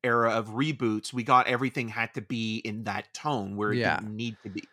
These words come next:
Speaker 2: But I think this movie has elements of fun, and I think each action sequence was thrilling. I think the cinematography that,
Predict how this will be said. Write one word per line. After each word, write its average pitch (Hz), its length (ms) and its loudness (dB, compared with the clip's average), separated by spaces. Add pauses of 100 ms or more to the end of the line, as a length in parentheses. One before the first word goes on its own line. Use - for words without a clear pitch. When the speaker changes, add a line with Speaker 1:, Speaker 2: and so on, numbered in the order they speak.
(180)
Speaker 2:
But 180 100 8
I 196 60 12
think 269 240 6
this 277 120 4
movie 226 280 6
has 175 380 4
elements 165 400 4
of 170 220 6
fun, 87 580 -2
and 123 200 0
I 127 80 2
think 170 300 0
each 165 240 2
action 196 340 2
sequence 165 420 -2
was 139 260 -2
thrilling. 131 600 -2 (120)
I 117 100 4
think 151 300 -2
the 151 60 0
cinematography 147 1040 2
that, 151 280 4